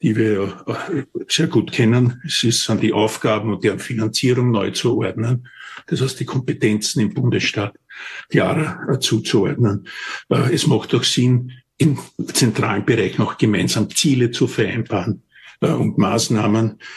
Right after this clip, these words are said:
Äh, und, äh, es, äh, ist auch ein Thema, äh, das seit zwanzig, fünfundzwanzig Jahren virulent ist, ne?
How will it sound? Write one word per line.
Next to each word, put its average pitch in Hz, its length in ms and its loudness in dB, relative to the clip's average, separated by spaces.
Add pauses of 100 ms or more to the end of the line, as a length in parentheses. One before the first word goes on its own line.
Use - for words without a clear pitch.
(160)
Äh, 120 140 2
und, - 480 2
äh, 135 260 4 (560)
es, - 380 2
äh, 135 260 2
ist 135 140 2
auch 120 160 2
ein 113 120 0
Thema, 123 460 0 (480)
äh, 147 240 0 (400)
das - 240 -2
seit - 380 -4 (120)
zwanzig, 113 520 0
fünfundzwanzig 113 800 0
Jahren 117 240 0
virulent 107 600 2
ist, 120 160 2
ne? 123 240 0